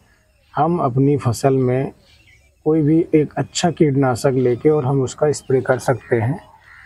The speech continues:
अब बहुत से ऐसे कीटनाशक हैं जो आपको मार्केट में मिल जाएंगे, चाहे आप क्लोरोपाइरीफास हो, साइप-, साइपरमेथ्रिन को ले लें, चाहे आप प्रोपेनोफास को ले लें, ये आपके सारे कीटनाशक हैं, वो आपके कीट,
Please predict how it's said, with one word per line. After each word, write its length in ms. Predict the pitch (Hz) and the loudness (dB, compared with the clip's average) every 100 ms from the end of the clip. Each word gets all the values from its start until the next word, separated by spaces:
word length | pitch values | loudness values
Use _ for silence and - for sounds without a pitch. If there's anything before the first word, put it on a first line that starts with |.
| - - | -16 -2
अब 100 | 139 | 0
बहुत 280 | 131 151 151 | 2 0 0
से 160 | 202 | 0
ऐसे 200 | 165 - | 0 0
कीटनाशक 640 | 147 160 147 151 143 156 135 | 2 2 2 0 2 0 2
हैं 100 | 151 | 2
जो 100 | 143 | 2
आपको 260 | 139 127 135 | 2 0 -2
मार्केट 360 | 131 117 135 123 | 0 0 0 0
में 140 | 127 | 2
मिल 220 | 127 139 | 2 2
जाएंगे, 440 | 131 117 113 123 143 - _ _ _ _ | 2 0 0 -2 -4 -14 _ _ _ _
चाहे 280 | - 139 139 | -2 0 2
आप 200 | 135 135 - | 0 -2 0
क्लोरोपाइरीफास 920 | 135 135 127 135 139 120 127 123 - | 0 0 0 0 0 0 0 0 0
हो, 120 | 127 | -2
साइप-, 360 | 113 123 113 135 | 0 -4 -4 -8
साइपरमेथ्रिन 760 | - 123 135 135 131 - 135 | -4 -2 0 0 0 -2 -2
को 100 | 127 | 2
ले 140 | 131 123 | 2 2
लें, 240 | 120 143 - _ _ _ _ _ - | 0 -4 -8 _ _ _ _ _ -4
चाहे 280 | 147 135 147 | -2 0 0
आप 340 | 131 131 131 139 | 2 0 0 0
प्रोपेनोफास 1040 | 139 135 123 - 120 135 139 123 131 117 | 0 2 -2 -2 0 0 0 0 -2 -2
को 120 | - 135 | -2 0
ले 140 | 120 | 0
लें, 280 | 113 139 185 - | 0 -4 -6 -2
ये 140 | 131 | 0
आपके 380 | 131 120 - 143 | 2 0 2 0
सारे 460 | 127 135 127 139 160 | 2 0 0 0 0
कीटनाशक 680 | - 143 120 127 120 110 123 | -2 -2 0 0 -2 -2 -2
हैं, 140 | 117 143 | -2 0
वो 240 | 139 143 | 0 0
आपके 320 | 120 107 - | -2 -4 -6
कीट, 920 | 214 - - - - - _ - 147 | -6 -8 -20 -20 -20 -20 _ -4 -4